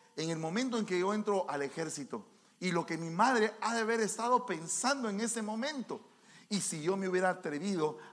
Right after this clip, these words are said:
a poner a mi hijo en una academia militar sabiendo que el país está en guerra y que cuando mi hijo se gradúe va a ir a las trincheras a pelear,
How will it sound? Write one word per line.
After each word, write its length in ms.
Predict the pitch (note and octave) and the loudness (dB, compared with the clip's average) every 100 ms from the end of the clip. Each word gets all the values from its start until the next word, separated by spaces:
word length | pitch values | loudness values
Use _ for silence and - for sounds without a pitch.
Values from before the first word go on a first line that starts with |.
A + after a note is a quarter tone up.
| - | 0
a 180 | C3+ - | 0 0
poner 300 | - D3+ F3+ | -8 -2 -2
a 80 | |
mi 240 | E3+ C#3+ F3+ | -2 -2 -4
hijo 440 | F#3 D#3+ D#3 - - | -2 2 2 0 -6
en 200 | C3 C3+ | -2 -2
una 160 | F#3 F#3 | 0 -2
academia 480 | F#3 C#3+ F3 F3+ D#3 | 0 -2 -2 -4 -4
militar 400 | C3+ B2+ F3 F3 | -6 -2 0 0
sabiendo 440 | D3 C3+ E3+ E3 | -2 -4 -4 -6
que 80 | D3 | -6
el 80 | B2+ | -4
país 280 | C3 D#3+ D#3+ | -4 -4 -8
está 200 | - E3 | -6 -6
en 80 | |
guerra 320 | D#3+ F3+ F3+ E3+ - - | 0 2 2 0 -8 -6
y 80 | D3 | -4
que 100 | C3+ | -2
cuando 240 | C#3 C3+ | -2 0
mi 200 | C3 C#3+ | 0 -2
hijo 160 | F#3 F3+ | -2 -2
se 140 | D#3 | 0
gradúe 300 | C#3 F3 E3+ B2+ - | 0 0 -2 -4 4
va 160 | F3+ | 6
a 60 | F3 | 6
ir 180 | A3 A3+ | 2 0
a 120 | D#3 | 0
las 280 | D3 C#3 - | 0 0 -2
trincheras 580 | D3 C#3 A#2+ G3 E3+ D3+ | -4 -4 0 0 0 -2
a 100 | C#3 | -2
pelear, 380 | E3+ F#3 A#3+ | -2 4 4